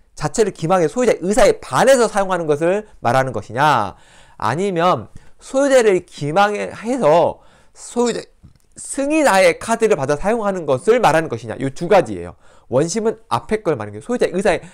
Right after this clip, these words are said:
반하여 사용할 때 그때 이 여전법의 문제에 처-, 처벌할 수 있다, 요거에 된 거죠. 대법원은 뭐라 하냐면 해당 조문 자체가 사람을 기망하여 취득한 신용카드를 사용한 것을 처벌하고 있다.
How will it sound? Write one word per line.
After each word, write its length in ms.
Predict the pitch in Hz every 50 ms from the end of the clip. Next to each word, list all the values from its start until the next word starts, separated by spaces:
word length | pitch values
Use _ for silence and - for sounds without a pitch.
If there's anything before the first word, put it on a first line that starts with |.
| - - -
반하여 500 | _ - - 123 135 185 226 254 269 240
사용할 440 | 196 190 202 220 220 208 208 196 180 - - -
때 300 | 240 240 269 277 302 - - _ _ _ _ - _ _
그때 580 | - - 180 - - - 240 254 269 262 262 - - - - -
이 240 | - 156 156 139 127
여전법의 480 | 139 156 202 202 196 - 160 151 139
문제에 720 | 127 127 131 135 131 143 131 131 - _ _ - 127 127 -
처-, 140 | - - 160 _ - _ _ _ _
처벌할 300 | - 190 202 208 196 180
수 100 | - -
있다, 280 | 104 - - 98 - - -
요거에 300 | 143 165 165 185 170 139
된 160 | 107 107 101
거죠. 200 | 101 98 87 - - _ _ _ _ _ _ _ _ _ _ - _ _ _ - _ _ - - _ _ _ _ _ _ _ - - -
대법원은 360 | - 139 139 165 170 170 156 147
뭐라 160 | 123 123 120
하냐면 420 | 117 98 92 117 147 139 101 85 _ _ - - _ - - - _ _ _ -
해당 300 | 254 269 285 277 254 185
조문 200 | 170 175 196 190
자체가 680 | - 139 - - 185 175 160 - 113 113 123 120 113 117
사람을 760 | - - - - 220 220 240 240 233 226 233 226 214 208 190 _
기망하여 720 | _ - - - 156 170 190 214 220 214 208 220 208 196 180
취득한 560 | - - 233 208 226 220 _ - 208 190 196 190
신용카드를 460 | - 208 220 214 202 175 175 180 180
사용한 440 | - - - 233 277 277 254 262 254
것을 140 | 220 214
처벌하고 340 | - 262 262 247 240 226 147
있다. 580 | 143 - - 101 90 92 98 110 104 92 92